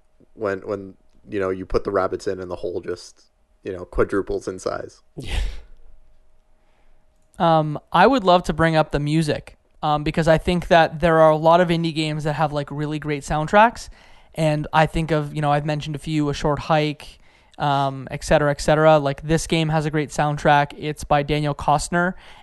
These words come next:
Speaker 3: and it, it just, like, especially the opening theme, like, it, it just feel, it's such a vibe. Not to,
Speaker 2: Mm-hmm.
Speaker 3: like, it's like I'm sitting on my, you know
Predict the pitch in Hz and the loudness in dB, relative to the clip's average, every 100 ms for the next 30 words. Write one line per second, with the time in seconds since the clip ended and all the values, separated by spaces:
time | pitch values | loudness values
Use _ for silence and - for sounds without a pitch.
0 | _ 156 151 139 - 156 143 156 156 156 | _ -4 -2 -4 -8 -8 -4 -2 -2 -2
1 | 151 - 185 - 175 160 156 180 180 202 | -4 2 2 4 2 4 4 2 0 0
2 | 196 208 214 - - - 143 139 - _ | 0 0 -4 -10 -14 -2 -2 -2 -12 _
3 | 170 - 165 151 180 - 180 170 - 160 | -10 -6 -10 -6 -4 -4 0 0 0 -6
4 | - 185 196 143 139 139 131 120 131 - | -2 -2 0 -2 0 0 0 -2 -6 -12
5 | - _ _ _ _ - 170 175 - 180 | -14 _ _ _ _ 2 4 4 2 0
6 | 147 165 110 170 196 190 180 170 - 196 | 2 -2 -2 0 4 6 4 4 4 4
7 | 196 185 180 170 165 160 156 - - - | 6 4 6 6 6 2 0 -6 -20 -20
8 | - - 156 151 | -12 -4 -2 -2